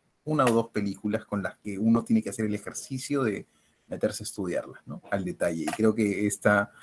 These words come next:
este, estaría entre esas, entre esas dos, o sería de repente la única, ¿no? Bueno, yo voy a darle un poco un giro,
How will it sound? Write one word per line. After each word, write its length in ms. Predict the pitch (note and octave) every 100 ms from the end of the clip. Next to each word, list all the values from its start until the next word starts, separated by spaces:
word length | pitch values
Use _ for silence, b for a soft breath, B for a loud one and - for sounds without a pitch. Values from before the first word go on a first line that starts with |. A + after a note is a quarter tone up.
| B B B B _
este, 320 | F#2+ F#2 - F#2+
estaría 500 | - F#2+ G#2 G2+ F#2+
entre 380 | G#2 G2 - F#2+
esas, 640 | - G2 F#2 - - -
entre 240 | G#2+ F2+ F#2+
esas 220 | A2+ -
dos, 240 | F#2+ - -
o 80 | G#2
sería 360 | G2 G2+ G2
de 80 | F#2+
repente 320 | - F#2+ F#2
la 120 | F2+
única, 360 | F2+ F2 E2+ D#2
¿no? 160 | A2 D#3 B B B B -
Bueno, 140 | B2 A#2
yo 120 | C3
voy 120 | G3+
a 140 | F#3+ G2+
darle 400 | A#2 A2 B2+ D3
un 80 | C#3
poco 360 | C#3 C#3+ C#3+ -
un 140 | B2+
giro, 400 | - C#3 G2 F2